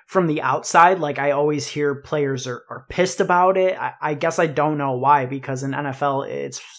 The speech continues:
less of a thing. I mean, it's obviously important, especially with the, with the break in, you know, one P M to four P M games. It can make a huge difference, but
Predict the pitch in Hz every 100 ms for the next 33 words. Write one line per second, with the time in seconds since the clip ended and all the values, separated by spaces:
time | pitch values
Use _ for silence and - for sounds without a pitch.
0 | - - 131 131 139 139 151 127 123 143
1 | 139 147 139 131 127 120 139 143 143 139
2 | 135 131 127 123 131 139 151 135 - -
3 | 135 - 139 131 127 127 127 120 143 135
4 | 127 131 127 131 123 123 127 _ _ _
5 | 139 131 123 131 143 131 135 127 127 127
6 | 139 127 139 123 123 143 139 135 127 127
7 | 135 127 127 135 127 127 143 135 127 127
8 | - 131 127